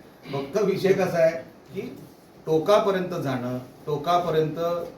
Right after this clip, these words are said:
ते विषय शोधून आपल्या जिल्ह्याच्या विकासासाठी जे करणं आहे ना, ते फक्त एक लोकप्रतिनिधी म्हणून नाही, आपले विचार पण तसे असले पाहिजे की कशासाठी हे करायचं, तर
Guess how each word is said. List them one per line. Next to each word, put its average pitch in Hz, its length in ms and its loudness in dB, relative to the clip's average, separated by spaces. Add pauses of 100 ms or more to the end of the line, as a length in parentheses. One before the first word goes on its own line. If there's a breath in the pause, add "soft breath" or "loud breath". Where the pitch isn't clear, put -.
ते 151 100 -6
विषय 143 340 -2
शोधून 139 540 -2
आपल्या 151 240 -2
जिल्ह्याच्या 135 460 0
विकासासाठी 135 880 -2 (500)
जे 196 80 8
करणं 202 420 2
आहे 185 180 2
ना, 156 80 -4 (180)
ते 190 80 -4
फक्त 175 300 -8
एक 180 280 -2
लोकप्रतिनिधी 185 680 -2
म्हणून 170 220 -4
नाही, 139 140 -4
आपले 185 240 0
विचार 196 300 0
पण 190 240 -2
तसे 151 120 -4
असले 127 240 -4
पाहिजे 104 360 -12 (440)
की 233 260 -8 (1200)
कशासाठी 226 460 2
हे 202 200 6
करायचं, 175 380 0
तर 202 340 -8